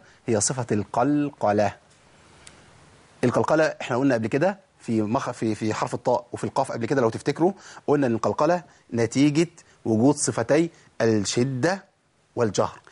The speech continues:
يعني انقطاع الصوت والنفس يؤدي إلى قلقلة، يؤدي إلى قلقلة، إلا في الهمزة فقط، وده البعد مخرجها إحنا بنكرر الكلام عشان نحفظ كويس. دول الصفات بتاعت الدال،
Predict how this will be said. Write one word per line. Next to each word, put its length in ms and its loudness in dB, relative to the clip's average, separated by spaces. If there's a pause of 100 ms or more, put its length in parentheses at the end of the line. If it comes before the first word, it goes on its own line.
(120)
يعني 120 0
انقطاع 300 0
الصوت 240 -4
والنفس 480 -2
يؤدي 280 0
إلى 80 2
قلقلة، 400 0 (240)
يؤدي 160 2
إلى 100 -2
قلقلة، 300 -4 (140)
إلا 220 4
في 80 -6
الهمزة 360 -2
فقط، 300 -2 (220)
وده 140 2
البعد 340 0
مخرجها 500 -2 (300)
إحنا 120 -4
بنكرر 300 0
الكلام 340 0
عشان 320 0 (340)
نحفظ 340 -2
كويس. 380 -10 (1040)
دول 120 4
الصفات 260 0
بتاعت 460 -2 (200)
الدال، 380 0